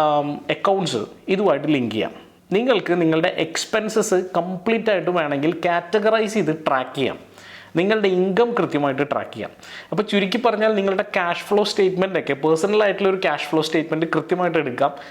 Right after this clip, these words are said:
വേണമെങ്കിൽ ഓരോ മന്ത്ലിയും അനാലിസിസ് നമുക്ക് എടുക്കാനുള്ള സൗകര്യം ഇതിനകത്തുണ്ട്. അതല്ലാതെ ഇപ്പോൾ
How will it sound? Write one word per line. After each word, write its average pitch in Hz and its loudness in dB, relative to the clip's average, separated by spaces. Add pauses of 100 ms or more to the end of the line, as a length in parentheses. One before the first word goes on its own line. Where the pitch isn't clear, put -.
(140)
വേണമെങ്കിൽ 196 0
ഓരോ 185 4
മന്ത്ലിയും 175 2
അനാലിസിസ് 147 -2
നമുക്ക് 151 0
എടുക്കാനുള്ള 131 -2
സൗകര്യം 123 0
ഇതിനകത്തുണ്ട്. 107 -4 (880)
അതല്ലാതെ 196 2 (440)
ഇപ്പോൾ 202 0